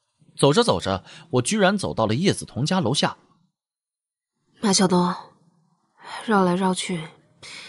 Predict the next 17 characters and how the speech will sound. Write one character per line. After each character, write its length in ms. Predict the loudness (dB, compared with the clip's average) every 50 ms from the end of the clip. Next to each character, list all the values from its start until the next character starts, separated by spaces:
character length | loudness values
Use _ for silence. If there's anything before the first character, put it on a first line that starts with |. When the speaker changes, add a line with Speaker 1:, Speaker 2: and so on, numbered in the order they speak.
| -20 -20 -20 _ _
Speaker 2:
你 100 | -2 2
不 100 | 4 4
也 160 | 6 6 4
要 160 | 4 2 0
回 100 | 0 -4 -6
到 140 | -6 -6 -6
这 140 | -6 -8
里 120 | -10 -10 -12
了 140 | -16 -18 -18
吗？ 160 | -20 -20 -20 -20 -20 _ _ _ _ _ _ _ _ _ _ _ _ _ _ _ _ _ _ _ _ _ _ _ _ _ _ _ _ _ _ _ _ _
我 100 | -20 -18
知 200 | -10 -6 -4 0
道 140 | 2 2 2
你 140 | 0 0 -2
喜 200 | 0 0 -2 -2
欢 220 | -4 -8 -10 -12
我， 240 | -12 -12 -16 -16 -16